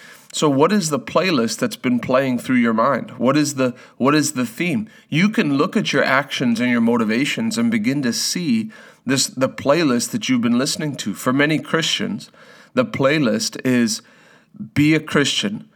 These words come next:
but have as much fun as possible. And so, and I'm not taking away from fun, but it, that, that leads to questions like, "Can I listen to this music and still be a Christian? Can I watch this movie and still be a Christian?"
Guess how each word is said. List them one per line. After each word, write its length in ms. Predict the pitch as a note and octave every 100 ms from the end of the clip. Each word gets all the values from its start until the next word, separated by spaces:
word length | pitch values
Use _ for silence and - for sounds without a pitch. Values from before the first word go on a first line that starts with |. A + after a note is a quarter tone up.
| _ _
but 380 | A2 C3 C3 -
have 300 | - C3 C#3
as 140 | C3+
much 300 | A#2+ B2 A#2+
fun 200 | - A2+
as 120 | A2 G#2
possible. 580 | A#2+ A#2 - F#2+ - _ - - - -
And 160 | C#3
so, 320 | - C#3 - - - _
and 140 | C3+ C#3+
I'm 140 | C#3+
not 200 | D#3+ -
taking 280 | - D3 C3
away 160 | B2
from 200 | A#2 A2+
fun, 420 | G#2+ D3+ D3+ A2 G#2+
but 180 | C3+
it, 240 | C#3+ - A#2+
that, 320 | C3 D#3 -
that 280 | B2 C3+ -
leads 360 | B2 C#3 C3
to 120 | - A2
questions 680 | - B2+ - - A2 G#2
like, 340 | G#2 G#2 G#2 - -
"Can 240 | C#3+ C#3
I 280 | C3+ B2+ A#2 - -
listen 340 | A#2+ C3+ C3 B2
to 80 | A2+
this 240 | A#2 -
music 340 | A2+ G#2+ G#2+
and 140 | A2 G2+
still 180 | - A2
be 140 | G#2+
a 60 | G2
Christian? 480 | A2+ G#2+ - - - - - - -
Can 180 | D3
I 120 | C#3 B2+
watch 400 | A#2 B2 B2 -
this 200 | A#2 A#2+
movie 280 | A#2 G#2+
and 120 | G#2+ G2+
still 200 | - G#2
be 120 | G2+
a 60 |
Christian?" 460 | F#2+ A#2 A2 - C#2+